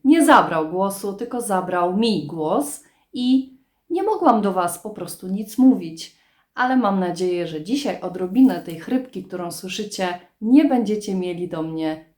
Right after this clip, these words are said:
pretensji, bo pewnie też nie jeden z was się zmaga, y, z jakimiś przeziębieniami. Pomaga mi na to moja zimowa herbatka, którą i wam polecam, z cytryną, z imbirem. Ja mam akurat z aronią, z pomarańczą, z goździkami,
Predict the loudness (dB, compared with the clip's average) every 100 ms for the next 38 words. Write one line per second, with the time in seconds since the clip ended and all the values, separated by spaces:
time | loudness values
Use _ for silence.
0 | _ -6 -2 0 0 -2 -2 -2 -4 _
1 | -8 0 0 0 -4 0 0 0 -2 0
2 | 4 2 2 -2 -4 -4 -6 -6 -2 -2
3 | -2 -6 -8 -12 _ _ -12 -10 -10 -12
4 | -18 -14 -8 -4 -4 -6 -8 -4 -4 -2
5 | -2 -2 -2 -6 -10 _ _ _ _ _
6 | _ _ _ _ _ _ _ 0 4 6
7 | 4 0 2 2 0 -2 -6 -6 -6 0
8 | 6 6 6 4 0 -2 -2 -2 -4 -4
9 | -6 -6 -6 -8 -4 -2 -2 -2 -2 4
10 | 6 6 6 4 4 0 -2 -2 -6 -16
11 | _ _ -14 0 0 2 2 2 0 -4
12 | 2 4 4 2 2 4 2 -2 -2 0
13 | 0 0 -2 -4 -6 -6 -8 -12 _ 2
14 | 4 4 2 2 2 0 -6 -6 -2 0
15 | 2 0 -2 -4 -4 -6 -2 0 0 -4
16 | -6 -8 -6 -8 -10